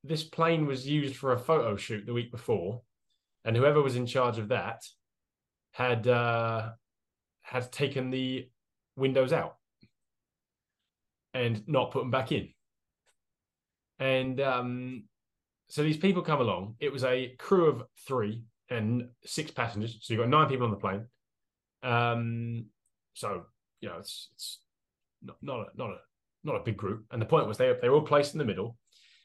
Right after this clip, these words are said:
and no one noticed that at the back of the plane there were some windows missing.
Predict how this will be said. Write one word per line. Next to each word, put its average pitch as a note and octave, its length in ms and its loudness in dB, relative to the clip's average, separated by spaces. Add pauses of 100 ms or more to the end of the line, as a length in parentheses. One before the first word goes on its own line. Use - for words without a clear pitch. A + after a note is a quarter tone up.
(220)
and B2+ 460 2
no D#3+ 160 6
one D3+ 140 6
noticed A2+ 300 2
that B2 80 -4
at G#2+ 60 -8
the A#2 60 -6
back B2+ 160 0
of - 60 -10
the A2 120 -2
plane G2+ 180 0
there G#2+ 80 0
were A2 60 0
some C#3+ 140 -2
windows G2 340 0
missing. F#2 340 -8